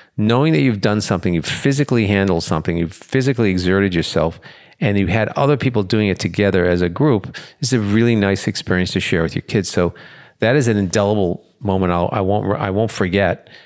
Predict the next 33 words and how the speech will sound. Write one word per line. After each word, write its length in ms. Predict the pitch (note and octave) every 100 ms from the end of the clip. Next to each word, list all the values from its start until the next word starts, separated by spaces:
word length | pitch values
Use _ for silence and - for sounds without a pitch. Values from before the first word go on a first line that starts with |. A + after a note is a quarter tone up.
| _ _ -
And 340 | G2 F#2+ F#2
I've 140 | F#2
been 160 | G#2 G#2+
involved 240 | F#2+ F#2+
with 100 | F#2
City 200 | - F#2+
Harvest, 420 | F2 F2+ F2+ - F#2
like, 200 | F2 -
on 180 | F#2+ F#2
and 80 | F2
off 240 | F#2 G2
for 100 | G2
almost, 440 | F2+ F2 - - - _ _ _ _ -
almost 220 | C3 G2
twenty 260 | - A2 F2
years, 420 | G#2 A#2 F#2+ F2+
but 160 | F2+
as, 340 | F2 F2+ - - - - - _ -
uh, 400 | E2+ E2 E2+ E2
chairman 300 | - G#2+ F#2
of 80 |
the 40 | E2
Food 140 | B2+
Council 320 | G#2 D#2+ F2
for, 100 | E2
I 60 | E2
think, 220 | - -
seven 340 | - G2 G#2 F#2
years, 220 | D#2+ E2
and 100 | E2
Eric 300 | G2 G2+ -
introduced 580 | A2 F#2 D#2 G#2+ B2 -
me 220 | D2+